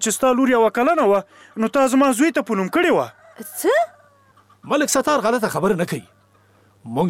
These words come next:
Speaker 3: ژبه ورسره کړې وه چې فرزانه به یې زوی ته ورکوو.
Speaker 2: وی خدایه، دا څه آسماني تندر دی؟
Speaker 1: لالا، ما خو نه ورسره ژبه کړې او نه په څه خبر یم. که بل ځل په دې خوا راغلی و، خفه به شي رانه.
Speaker 3: نه یم وروره.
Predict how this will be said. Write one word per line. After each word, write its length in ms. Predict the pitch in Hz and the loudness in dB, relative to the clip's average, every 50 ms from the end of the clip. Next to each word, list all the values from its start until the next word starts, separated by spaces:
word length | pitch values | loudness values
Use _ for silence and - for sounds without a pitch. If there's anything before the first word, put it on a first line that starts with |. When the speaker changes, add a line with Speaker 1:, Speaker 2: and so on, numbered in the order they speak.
| 127 | 0
Speaker 3:
ژبه 160 | 127 147 190 214 | -2 0 0 2
ورسره 260 | 208 196 - 220 214 196 | 0 2 0 0 -2 0
کړې 200 | - 226 220 226 226 | 0 2 2 4 4
وه 80 | 233 233 | 2 0
چې 120 | 226 220 - - | 0 -2 -4 -6
فرزانه 300 | 127 123 120 120 120 156 | -8 -10 -8 -6 -4 -2
به 80 | 175 247 214 | 0 0 0
یې 40 | 160 127 | 0 0
زوی 100 | 180 226 | -2 0
ته 80 | - 269 220 | 0 0 -2
ورکوو. 460 | 160 135 - 120 143 240 294 220 - _ _ _ - - - 339 330 | -2 -4 -4 0 2 2 2 2 0 _ _ _ -18 -12 -8 -8 -6
Speaker 2:
وی 260 | 294 262 262 269 311 | -6 -8 -10 -10 -10
خدایه، 540 | - - - 381 302 311 302 285 277 277 - - - - 339 466 | -8 -6 -4 -2 -2 0 0 0 0 -2 -4 -6 -10 -8 -2 0
دا 80 | 571 622 - | 0 2 2
څه 60 | - 508 453 | 2 2 2
آسماني 440 | 427 - - 349 339 311 320 320 330 | 2 0 -2 -2 0 0 0 -2 -4
تندر 520 | - - 311 262 285 320 311 277 254 240 294 285 240 | -4 -2 -2 -2 -2 -4 -2 -2 -2 -2 -4 -6 -6
دی؟ 100 | 196 180 311 - 190 196 196 | -4 -4 -4 -4 -2 0 0
Speaker 1:
لالا، 260 | 226 226 226 196 156 135 - - _ _ _ - - - - - 165 220 247 269 | 0 0 0 -2 -2 -4 -8 -16 _ _ _ -20 -20 -18 -16 -8 -2 0 2 4
ما 120 | 285 294 | 4 2
خو 140 | 277 - 254 | 2 0 2
نه 100 | 247 285 285 | 2 2 2
ورسره 280 | 269 233 - 247 214 214 | 2 0 0 0 0 0
ژبه 260 | 202 262 339 247 247 | 2 0 0 0 0
کړې 280 | - - 190 185 190 170 - _ _ _ _ _ _ _ - | -2 -2 -2 -2 -2 -6 -8 _ _ _ _ _ _ _ -2
او 120 | 196 202 | 0 2
نه 100 | 233 294 | 2 0
په 120 | 285 254 | 0 -2
څه 140 | 233 - 233 196 - | -4 -4 -6 -4 -4
خبر 240 | 175 175 180 240 214 | -4 -2 -2 -2 -2
یم. 140 | 185 139 117 - - - - - - - | -2 -6 -8 -14 -20 -20 -20 -20 -12 -6
که 80 | - 262 | -6 -6
بل 260 | 196 190 202 269 294 269 | -4 -2 0 0 2 2
ځل 140 | 240 285 254 190 | 2 0 0 0
په 60 | 269 254 214 | -2 0 0
دې 80 | 311 311 302 | 0 0 0
خوا 120 | 277 269 | 0 2
راغلی 360 | 262 262 269 262 381 381 320 254 | 2 2 2 2 2 2 2 0
و، 80 | 233 196 _ _ _ _ - - - - | -2 -4 _ _ _ _ -20 -20 -20 -8
خفه 280 | - - 254 - 349 381 349 | -4 -4 -2 0 0 0 2
به 60 | 302 | 0
شي 160 | 226 - 226 | 0 -2 -2
رانه. 220 | 180 165 143 131 120 120 - | -4 -4 -6 -8 -12 -16 -14
Speaker 3:
نه 180 | 107 110 123 139 165 | -8 -4 -2 0 0
یم 120 | 175 175 | 2 2
وروره. 320 | 170 156 147 123 110 98 | 2 0 0 -2 -6 -8